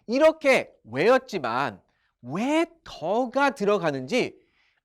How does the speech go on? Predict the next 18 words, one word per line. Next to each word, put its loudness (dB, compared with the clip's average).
알게 0
된다면은 -4
성인들이 -6
영어 -4
공부할 -8
때는 -8
이해가 0
되면은 -6
훨씬 -12
더 -4
빠르게 -6
공부할 -14
수 -20
있습니다. -20
이게 -2
아이들과 -6
성인, -12
특히 -10